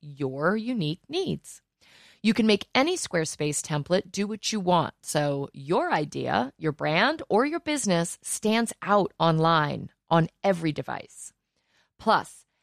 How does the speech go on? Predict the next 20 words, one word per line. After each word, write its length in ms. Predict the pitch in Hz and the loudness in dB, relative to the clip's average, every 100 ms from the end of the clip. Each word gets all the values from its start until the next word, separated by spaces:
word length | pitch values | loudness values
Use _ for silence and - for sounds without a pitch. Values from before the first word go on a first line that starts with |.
| _ | _
they 120 | 190 | 2
will 120 | 208 311 | 4 4
make 240 | 277 - | 2 0
selling 400 | - 196 190 226 | 0 0 2 2
your 100 | 254 | 0
products 500 | - 185 180 180 - - | 0 2 4 2 -2 0
on 120 | 156 | 2
an 120 | 143 147 | 2 2
online 420 | 147 180 196 208 | 2 4 2 0
store 440 | - 170 151 156 - | -2 0 0 -2 -6
a 120 | 156 _ _ | -10 _ _
breeze. 720 | 135 143 135 101 - - - _ _ _ - | -8 -4 -4 -8 -18 -20 -20 _ _ _ 0
Whether 180 | 180 | 2
you 140 | 196 180 | 2 0
sell 320 | - 175 147 | 2 2 2
physical, 680 | - - 220 285 277 277 285 - | 0 -2 0 0 2 2 0 0
digital, 440 | 220 233 247 254 | 2 2 0 2
or 100 | 190 | 0
service 480 | 165 - 226 254 269 | -2 -2 -2 -2 -6
products, 600 | - 277 285 320 - - | -4 -2 0 -2 -6 -16